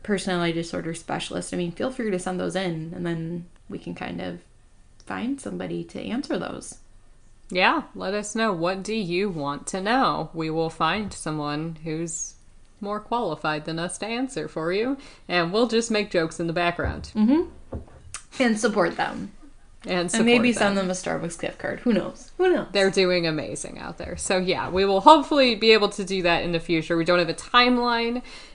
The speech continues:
Speaker 2: yet, uh, but we will work on that just to make sure we are, you know, getting you accurate information. And if we're wrong about things, that way we know.
Speaker 1: Yeah, absolutely.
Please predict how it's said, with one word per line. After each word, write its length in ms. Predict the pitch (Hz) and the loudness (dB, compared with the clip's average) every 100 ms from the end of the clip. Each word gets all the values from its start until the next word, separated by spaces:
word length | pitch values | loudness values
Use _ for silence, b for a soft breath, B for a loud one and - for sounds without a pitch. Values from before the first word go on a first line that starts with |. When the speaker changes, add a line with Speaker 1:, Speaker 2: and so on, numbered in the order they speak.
| - | -2
Speaker 2:
yet, 460 | 202 214 214 214 - | 2 4 4 2 0
uh, 220 | 175 165 - | 0 0 0
but 260 | 175 147 160 | 0 0 0
we 280 | 165 165 | 2 2
will 260 | 156 226 277 | 0 4 6
work 240 | 233 190 165 | 6 6 2
on 160 | 156 | 0
that 220 | 147 147 | -2 -4
just 220 | - 165 - | -6 -6 -2
to 60 | |
make 200 | 175 151 | -2 -4
sure 200 | - 165 | -4 -2
we 160 | 151 147 | -2 -2
are, 340 | 143 143 147 - | -2 -2 -4 -4
you 100 | 160 | -6
know, 320 | 151 143 156 b b b - - - | -4 -6 -8 b b b -20 -6 6
getting 280 | 262 233 | 8 8
you 160 | 233 208 | 6 6
accurate 480 | 196 180 - 190 175 | 6 4 4 2 2
information. 760 | 170 190 190 254 277 311 285 | -2 -2 -2 -2 0 0 2
And 120 | 165 | 2
if 140 | 160 - | -2 -2
we're 120 | 160 | -2
wrong 300 | 156 190 226 | 0 0 2
about 300 | 214 220 214 | 2 2 2
things, 300 | 220 233 214 | 2 2 2
that 200 | - 147 | 2 2
way 120 | 170 | 2
we 120 | 180 | 2
know. 200 | 226 294 - - - - | 2 0 -4 -14 -14 -6
Speaker 1:
Yeah, 160 | 330 339 - - - - | -6 -6 -18 -20 -20 -8
absolutely. 640 | 214 - 226 208 - 175 | -6 -6 -6 -6 -6 -8